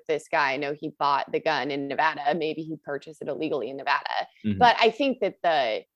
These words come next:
Speaker 1: the point is still the same, you know, in that if you have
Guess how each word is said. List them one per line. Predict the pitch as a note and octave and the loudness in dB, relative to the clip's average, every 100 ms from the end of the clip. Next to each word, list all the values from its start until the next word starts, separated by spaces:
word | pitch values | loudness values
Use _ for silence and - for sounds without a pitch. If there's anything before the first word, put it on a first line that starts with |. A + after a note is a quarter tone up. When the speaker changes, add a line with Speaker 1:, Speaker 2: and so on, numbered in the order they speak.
| _ _ _ _ | _ _ _ _
Speaker 1:
the | F#3+ F3+ A#3 | 2 2 2
point | - E4 G#3+ | 4 4 4
is | F#3+ | -2
still | - A3+ A3 - - | 2 4 4 2 -2
the | F3+ | -2
same, | - - C#3+ C3+ G3+ A#3 B3+ | -4 -6 -4 -2 0 0 0
you | A#3+ A#3 | 0 2
know, | A#3 A#3 A3+ | 4 4 4
in | G3 F#3+ | 2 0
that | F#3 F3 E3 E3 | 2 2 2 2
if | F#3+ - | -2 -4
you | G3 F#3+ | -6 -6
have | - G3+ G3+ G3 F3+ | -2 2 4 4 0